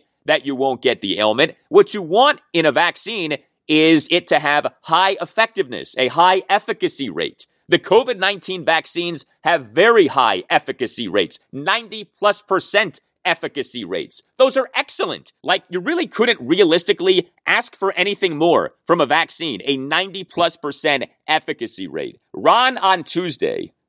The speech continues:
on striking a balance between wanting his players to get vaccinated for covid nineteen, but also wanting to respect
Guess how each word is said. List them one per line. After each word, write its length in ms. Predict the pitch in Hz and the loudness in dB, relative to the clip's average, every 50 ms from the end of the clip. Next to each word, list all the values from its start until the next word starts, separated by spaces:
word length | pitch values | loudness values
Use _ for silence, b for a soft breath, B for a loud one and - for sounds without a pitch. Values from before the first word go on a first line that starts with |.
| - | 0
on 180 | 135 143 147 139 | 2 2 2 0
striking 480 | - - - 214 262 311 - 320 302 | -6 -2 0 2 2 2 0 -2 -2
a 60 | 277 190 | -2 0
balance 520 | - - 170 139 101 76 57 - - - | 2 2 2 2 0 -4 -10 -18 -18 -8
between 440 | - 135 123 - 151 165 165 165 160 - | -6 -6 -4 -4 -2 -2 -2 -2 -2 -2
wanting 500 | 113 113 143 185 226 240 - - 175 147 | 0 2 4 4 4 2 0 -4 -6 -4
his 160 | 123 131 110 - | -4 -4 -6 -4
players 440 | - - 120 113 98 85 78 - | -2 0 2 2 2 2 -2 -2
to 100 | - 113 | 0 2
get 160 | 107 107 101 85 | 2 2 2 4
vaccinated 600 | 113 120 117 - - 117 113 107 107 98 95 - | 2 2 0 0 -4 -6 -4 -4 -4 -4 -4 -6
for 120 | - 90 | -6 -2
covid 260 | - - 113 92 98 | 2 2 2 2 2
nineteen, 520 | 87 92 92 85 - - 147 156 175 196 - | 0 0 -2 0 0 2 2 2 2 2 2
but 200 | 160 156 - _ | 0 0 0 _
also 320 | - 165 185 - - 262 | 4 4 4 4 4 2
wanting 440 | 220 160 135 151 160 160 - 175 175 | 2 2 2 2 2 0 -2 -6 -6
to 160 | 160 - 180 | -4 -2 0
respect 580 | 170 170 165 - - - 143 139 165 _ - - | 2 2 2 0 0 0 0 0 0 _ -10 -20